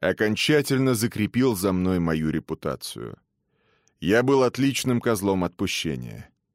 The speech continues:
Не раз и не два сваливали на меня провинности других заключенных. И я, расплачиваясь за них, попадал в карцер на хлеб и воду. Или же меня подвешивали за большие пальцы и оставляли так на долгие часы,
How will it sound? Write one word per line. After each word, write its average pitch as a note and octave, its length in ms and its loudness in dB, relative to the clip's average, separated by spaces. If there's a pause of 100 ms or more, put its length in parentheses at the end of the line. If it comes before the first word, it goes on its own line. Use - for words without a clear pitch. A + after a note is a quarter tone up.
(140)
Не F#2+ 200 0
раз A#2 340 2
и G2 60 0
не F#2 140 0
два F#2 480 -2 (160)
сваливали A#2+ 640 2
на A2+ 140 0
меня A2+ 340 2
провинности A2+ 760 0
других G#2+ 440 0
заключенных. F2 880 -6 (800)
И F2+ 80 2
я, A#2+ 240 4
расплачиваясь A#2 760 2
за G2 200 0
них, G2+ 300 -2
попадал G2+ 500 0
в - 80 -10
карцер A#2+ 480 -2
на E2+ 160 -4
хлеб A2+ 500 -2
и G#2 120 0
воду. D#2 440 -2 (1300)
Или E3+ 280 4
же C#3 120 2
меня C3+ 280 2
подвешивали A#2 640 0
за G#2 140 0
большие G2 440 2
пальцы A#2 540 0
и - 160 -2
оставляли A#2 640 2
так A#2 300 -2
на G#2+ 120 0
долгие E2+ 460 -2
часы, C#2+ 560 -6